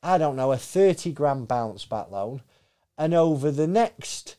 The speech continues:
fifteen months, you took two thousand pound a month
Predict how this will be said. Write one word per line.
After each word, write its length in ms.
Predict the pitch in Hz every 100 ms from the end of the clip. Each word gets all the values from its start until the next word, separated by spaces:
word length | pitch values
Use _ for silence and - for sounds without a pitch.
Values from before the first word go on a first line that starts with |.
| _ _ _ _ _ _ _
fifteen 800 | - 240 202 - 190 185 170 147
months, 680 | 120 147 175 - - - - _ _ -
you 160 | 151
took 480 | 147 - 175 - -
two 380 | - - 185 196
thousand 680 | - 208 175 175 139 156 143
pound 500 | - 151 151 147 127
a 60 | 135
month 560 | 135 135 120 - _